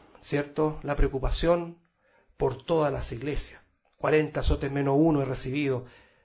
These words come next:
O sea, realmente uno dice, "Qué tremendo el apóstol Pablo".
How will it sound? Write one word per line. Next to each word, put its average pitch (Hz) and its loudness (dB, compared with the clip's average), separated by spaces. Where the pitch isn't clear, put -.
O - -8
sea, - -2
realmente 131 -2
uno 127 2
dice, 131 -4
"Qué 147 -4
tremendo 123 -8
el 131 -2
apóstol 117 -8
Pablo". - -8